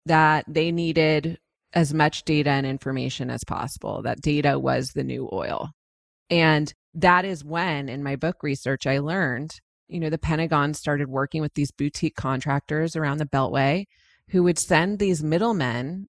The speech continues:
usually, uh, Israelis for some reason, over to Eastern Europe to procure what are called zero days, holes in code,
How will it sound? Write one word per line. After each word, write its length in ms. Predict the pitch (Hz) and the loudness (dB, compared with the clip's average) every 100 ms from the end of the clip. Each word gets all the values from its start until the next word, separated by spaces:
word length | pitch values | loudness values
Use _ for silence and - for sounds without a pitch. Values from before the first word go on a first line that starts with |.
| - | -10
usually, 580 | 160 165 175 165 151 - | -6 -2 0 0 0 -4
uh, 140 | 85 - | -10 -4
Israelis 720 | 156 139 143 151 135 127 139 | -4 -2 0 0 0 -4 -4
for 100 | - | -8
some 180 | - 131 | -8 -8
reason, 440 | 123 135 113 139 - _ _ _ - | -6 -6 -8 -8 -12 _ _ _ -2
over 280 | 214 233 247 | 0 2 0
to 80 | |
Eastern 440 | 220 180 - 175 165 | 0 -2 -4 -4 -2
Europe 380 | 147 135 135 - _ _ _ | 2 2 2 -2 _ _ _
to 840 | - 185 165 165 165 160 160 156 - - - | -2 2 4 4 4 4 2 0 -6 -16 -2
procure 1120 | 196 180 - - 208 190 170 151 147 175 185 _ | 2 2 0 0 4 6 6 4 2 -2 -8 _
what 140 | 160 | -6
are 80 | 151 | -4
called 240 | 165 143 | 0 -2
zero 400 | 135 156 170 156 | 0 4 6 4
days, 440 | 135 120 120 147 - | 4 0 -2 -4 -6
holes 420 | - 156 151 156 | -8 -2 -2 0
in 140 | 147 | -4
code, 480 | 143 147 90 92 139 | -4 -4 -4 -4 -6